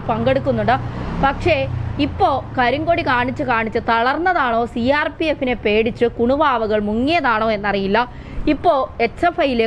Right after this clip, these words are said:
കുണുവാവകളെ ഒന്നും ഒരിടത്തും കാണാനില്ല. പ്രത്യേകിച്ച് ആരിഫ് മുഹമ്മദ് ഖാൻ എവിടെയെങ്കിലും പരിപാടി അവതരിപ്പിച്ചാൽ ആ ഏരിയയിൽ നിന്ന് തന്നെ അവർ വിട്ടുപോകുന്നു എന്നാണ് കേൾക്കുന്നത്. എന്തിനാണ് സഖാക്കന്മാരെ, നിങ്ങൾക്കൊക്കെ ഇത്രയും ഭയമാണ് എങ്കിൽ പിന്നെ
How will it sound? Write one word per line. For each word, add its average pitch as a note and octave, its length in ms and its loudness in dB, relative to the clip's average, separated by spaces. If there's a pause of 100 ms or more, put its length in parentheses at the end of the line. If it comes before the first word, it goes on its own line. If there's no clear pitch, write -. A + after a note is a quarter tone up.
(120)
കുണുവാവകളെ A#3+ 680 2 (100)
ഒന്നും A3 260 2 (240)
ഒരിടത്തും C4+ 680 2
കാണാനില്ല. G#3+ 500 0
പ്രത്യേകിച്ച് C#4+ 400 0 (100)
ആരിഫ് D4 260 -4
മുഹമ്മദ് C#4 340 0
ഖാൻ B3+ 160 2 (680)
എവിടെയെങ്കിലും D#4+ 400 2
പരിപാടി C#4 380 2
അവതരിപ്പിച്ചാൽ C4 680 0
ആ - 20 2 (300)
ഏരിയയിൽ G4+ 480 0
നിന്ന് D#4+ 220 0
തന്നെ C#4+ 160 0
അവർ C4 160 2
വിട്ടുപോകുന്നു C4 600 0
എന്നാണ് A#3 240 0 (100)
കേൾക്കുന്നത്. F#3+ 520 -2 (500)
എന്തിനാണ് B3 600 2
സഖാക്കന്മാരെ, A3+ 680 0
നിങ്ങൾക്കൊക്കെ B3+ 460 0
ഇത്രയും C#4+ 460 2 (280)
ഭയമാണ് A3+ 640 2 (140)
എങ്കിൽ G3 220 0 (320)
പിന്നെ D4+ 160 4